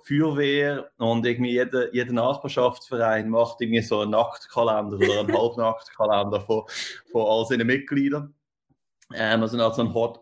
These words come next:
Hot Boys Kalender oder meistens ein Hot Girls Kalender. Und wir haben gesagt, wir machen das ein bisschen subversiv und machen einfach so nicht, nicht muskulöse Kunstmänner,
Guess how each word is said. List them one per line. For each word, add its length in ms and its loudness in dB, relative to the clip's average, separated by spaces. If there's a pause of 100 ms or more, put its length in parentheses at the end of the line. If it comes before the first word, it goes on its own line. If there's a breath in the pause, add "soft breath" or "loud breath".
Hot 200 0
Boys 400 -2
Kalender 680 -2 (240)
oder 340 2
meistens 460 0
ein 120 -2
Hot 240 4
Girls 300 0
Kalender. 460 -2
Und 80 0
wir 60 2
haben 80 -4
gesagt, 220 2
wir 100 -4
machen 180 0
das 100 -12
ein 60 -14
bisschen 160 2
subversiv 640 -2
und 120 -2
machen 220 0
einfach 280 -2 (180)
so 400 -2 (880 loud breath)
nicht, 420 2
nicht 220 0
muskulöse 680 -2
Kunstmänner, 1080 0